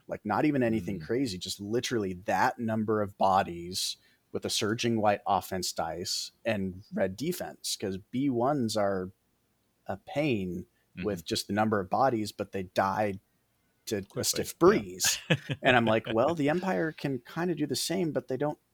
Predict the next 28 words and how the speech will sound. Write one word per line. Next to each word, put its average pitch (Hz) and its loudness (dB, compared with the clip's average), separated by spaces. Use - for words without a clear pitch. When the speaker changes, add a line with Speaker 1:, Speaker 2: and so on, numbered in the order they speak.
Speaker 1:
die 131 0
to 123 -2
a 117 0
stiff - -2
breeze." 107 0
So 98 0
that 101 2
was 101 -2
kind 101 -2
of 95 -6
the, 95 -2
the 110 -4
thought - 4
process 90 0
there, 95 2
'cause - -6
I 107 4
had 143 2
Speaker 2:
Cool. - -6
Speaker 1:
tried 127 4
a 123 2
version 117 2
of 104 -2
this 107 -4
list 104 -4
where 104 2
I 98 0
did 95 -4